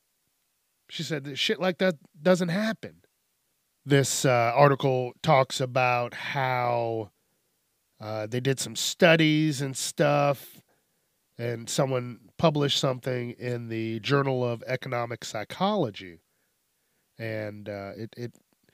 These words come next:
it's, it's weird because it's, it says, "Pigtails are a hair, hairstyle long associated with younger girls and can make adults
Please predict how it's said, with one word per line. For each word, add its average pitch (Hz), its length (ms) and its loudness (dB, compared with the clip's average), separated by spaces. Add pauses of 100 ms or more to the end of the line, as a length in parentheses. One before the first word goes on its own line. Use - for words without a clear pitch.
(540)
it's, - 300 -2
it's 165 240 0
weird 208 540 6 (1080)
because 147 520 2
it's, 151 220 -8
it 151 180 -6
says, 143 360 -2 (280)
"Pigtails 143 800 0 (400)
are 156 180 6
a 147 60 6
hair, 208 380 0
hairstyle 156 920 4 (340)
long 190 480 8
associated 143 760 0
with 139 240 -2 (220)
younger 131 520 -2
girls 107 560 -4 (600)
and 151 140 -2
can 147 280 0
make 156 300 2
adults 165 600 4